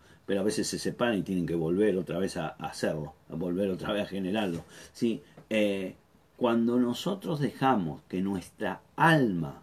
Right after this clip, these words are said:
controle nuestro espíritu, ¿sí? Eh, eh, y ese espíritu está apretado,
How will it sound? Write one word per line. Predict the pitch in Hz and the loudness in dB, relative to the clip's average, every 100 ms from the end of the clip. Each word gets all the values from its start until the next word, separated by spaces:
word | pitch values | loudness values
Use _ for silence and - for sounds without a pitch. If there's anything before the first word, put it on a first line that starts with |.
| _ - | _ -10
controle | 90 85 82 - 151 165 110 | -6 -6 -6 2 4 6 4
nuestro | 73 - - - | -2 -8 -16 -20
espíritu, | - 87 80 69 78 160 170 - _ _ _ _ _ | -12 -6 -4 -6 0 0 0 -10 _ _ _ _ _
¿sí? | - 113 113 135 - - - | -4 -2 0 -4 -10 -20 -12
Eh, | 82 85 - | -8 -8 -8
eh, | 76 | -8
y | 69 82 | -4 -4
ese | 90 85 | -2 -6
espíritu | - 113 95 82 | 0 0 0 -2
está | - - 101 95 - _ _ _ _ _ _ _ | -8 -4 -2 -2 -6 _ _ _ _ _ _ _
apretado, | 87 82 85 76 110 107 82 73 | -10 -4 -6 0 2 2 0 -4